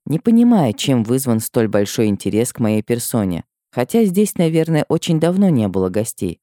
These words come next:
учитывая то, что все вошедшие в лес гибли. Саяра взмахнула рукой, и через пару минут в пещеру вошло несколько пожилых мужчин и женщина. Все собравшиеся люди были очень похожи между собой, словно братья и сестры.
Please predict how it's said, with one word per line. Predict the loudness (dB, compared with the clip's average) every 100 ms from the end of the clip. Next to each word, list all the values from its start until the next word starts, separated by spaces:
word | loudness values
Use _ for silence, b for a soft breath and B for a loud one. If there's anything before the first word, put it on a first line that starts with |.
| -10
учитывая | -6 -4 0 -2
то, | 0 -2
что | -2 -6
все | -4 -2
вошедшие | -2 -2 -4 -4 -2 -2
в |
лес | -2 -2
гибли. | -2 -4 -4 -4 -8 _ _ _ _ _ _ _ _ _ _
Саяра | -6 0 2 2 2
взмахнула | 0 -2 -2 -2 -2 0
рукой, | -2 -2 -2 -4
и | -10
через | -6 -6 -4
пару | -4 0
минут | 0 0 0 -4
в |
пещеру | -8 -6 -2 -2 0
вошло | -2 -2 0
несколько | 0 -2 -6 -8 -8
пожилых | -4 -2 0 0
мужчин | -2 -4 -2 -4 -2 -2
и |
женщина. | -2 0 -2 -4 -8 -10 -14 _ _ _ _ _ _ -8
Все | -2 -2
собравшиеся | 0 0 0 0 -2 -4 -4
люди | -2 -2 -2
были | -2 0 0
очень | 0 -2 -2
похожи | -2 -2 0 0 0
между | -2 -2 -6
собой, | -8 -6 -4 -6 -6
словно | -2 -2 0 0
братья | 0 0 -2 -4
и |
сестры. | -2 -4 -4 -8 -14 -16